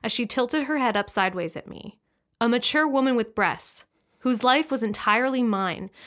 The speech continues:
as she looked at me with stifled fear. Or maybe it was only curiosity, a simple wondering as to who her murderer was. I'd even say that out of the corner of her eye, she perceived my blade with resignation, as though whatever choice I made in the next tenth of a second, she would accept.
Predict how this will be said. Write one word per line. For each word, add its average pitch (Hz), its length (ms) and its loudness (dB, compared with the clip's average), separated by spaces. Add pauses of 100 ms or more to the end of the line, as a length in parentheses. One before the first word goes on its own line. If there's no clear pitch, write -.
(140)
as 226 140 0
she 240 120 -2
looked 277 280 0
at - 100 -2
me 233 160 2
with 196 160 0
stifled 254 560 -2
fear. - 480 -8 (640)
Or 240 140 2
maybe 269 300 4
it 320 40 0
was 311 120 -2
only 302 180 0
curiosity, 233 880 -2 (240)
a 233 80 -4
simple 285 320 2
wondering 214 480 2
as 196 180 -4
to 196 120 -10
who 233 240 -2
her 233 120 -4
murderer 190 400 -2
was. - 460 -8 (500)
I'd 254 140 4
even 311 200 2
say 233 220 4
that 214 140 0
out 202 120 2
of 196 60 -4
the 202 80 -6
corner 226 380 -2
of 220 80 -4
her 240 180 -2
eye, 180 300 0 (200)
she 240 200 -6
perceived 247 440 -2
my 277 140 0
blade 202 300 0
with 196 160 -4
resignation, 190 840 -6 (300)
as 220 140 0
though 240 140 4
whatever 240 340 2
choice 262 340 0
I 240 120 0
made 202 300 0
in 208 100 -4
the 196 80 -2
next 220 280 -2
tenth 233 240 -4
of 214 80 -6
a 220 40 -4
second, 175 420 -4
she - 160 -6
would 175 120 -6
accept. - 520 -10